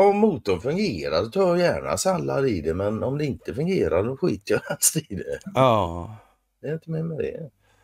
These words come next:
Speaker 2: Ja, jättekonstigt alltså.
Speaker 1: Så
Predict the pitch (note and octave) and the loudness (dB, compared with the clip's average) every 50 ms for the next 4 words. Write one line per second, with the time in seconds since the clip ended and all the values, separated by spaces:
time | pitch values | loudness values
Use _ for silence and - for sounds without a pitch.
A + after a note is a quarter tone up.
0 | _ _ _ _ _ _ _ - - G#2 G2+ F2+ E2 D#2+ D#2+ E2+ D#2+ D#2+ E2+ G#2 | _ _ _ _ _ _ _ -6 -2 -2 -2 -2 -2 -6 -8 -10 -10 -8 -6 -4
1 | A2 A2 - - - - - - G2 A2 A2+ - - G#2+ - B2 - - - G#2 | -4 -6 -6 -12 -18 -14 -10 -10 -10 -8 -10 -10 -12 -12 -12 -12 -12 -12 -12 -12
2 | G#2+ G#2+ G#2+ G2+ - - - - - - | -12 -14 -14 -18 -16 -10 -4 -2 0 0